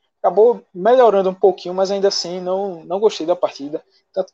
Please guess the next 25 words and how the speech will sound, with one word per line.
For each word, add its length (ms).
ele 240
e 20
Luan 240
Bueno 300
são 180
dois 180
jogadores 440
que 180
vieram 240
nessa 240
última 600
leva 380
de 80
contratações 560
do 80
Santa 260
Cruz, 340
junto 200
com 80
o 20
Rafael 280
Macena. 640
É, 340
acho 200
que, 160